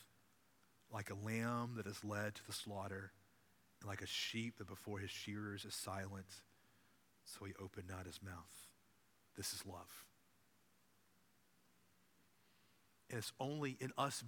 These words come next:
being loved by God, and that kind of love, known fully,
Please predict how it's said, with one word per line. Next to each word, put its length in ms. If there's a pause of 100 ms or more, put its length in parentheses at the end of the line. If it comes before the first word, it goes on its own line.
being 440
loved 500 (1700)
by 440
God, 380 (480)
and 280
that 280
kind 260
of 160
love, 320 (1200)
known 460
fully, 640